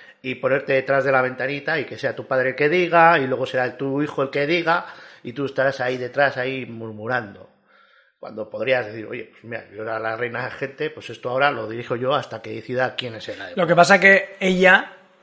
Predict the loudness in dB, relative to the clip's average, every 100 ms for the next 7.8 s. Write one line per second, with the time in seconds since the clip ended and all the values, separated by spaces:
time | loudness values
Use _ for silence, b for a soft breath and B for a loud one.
0 | _ -8 -6 -4 -4 -6 -6 -4 0 0
1 | 0 -2 -4 -2 -4 -2 -2 -2 -4 -2
2 | -2 0 0 4 4 4 -2 -8 -8 -6
3 | -4 -2 0 0 0 0 -2 -2 -4 -2
4 | -4 0 0 0 -2 -8 -4 -2 -2 -6
5 | b b b b -10 -2 2 2 4 4
6 | 4 2 2 B B B B _ -16 -8
7 | -8 0 2 4 4 4 2 -8